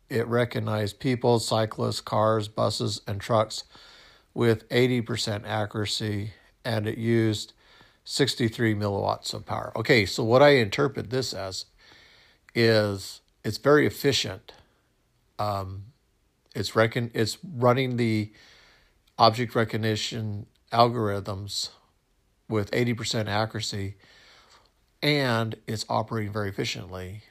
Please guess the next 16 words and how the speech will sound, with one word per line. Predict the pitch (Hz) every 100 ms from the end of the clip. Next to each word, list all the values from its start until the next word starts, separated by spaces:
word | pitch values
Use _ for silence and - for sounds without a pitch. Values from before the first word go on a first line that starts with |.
| _ _ _ _ _ 127
Now, | 113
the | 104
brain | 104 127 165 135
also | 113 123 139 - 101
operates | 104 104 110 107 110 - -
electric-, | 110 107 104 110 - 147 131 -
electrochemically | 123 120 123 110 127 117 110 113 98
very | 95 104 101
efficient. | 95 - 110 - 107 _ _ _ _ _ _ _ _ _ _ _ -
Um, | 117 107 101 104 127 294 _ _ _ _ _ _ _ _ _ _ - - -
you | 110
know, |
our | 104
body | 101 123 117 113
converts | 107 113 107 110 104 104 - - - _ _ _ _ _ _ _ _ _ _ _ _ _ _ _ _ _ _ _ _ _ _ _
sugars | - - 147 123 113 110 104 -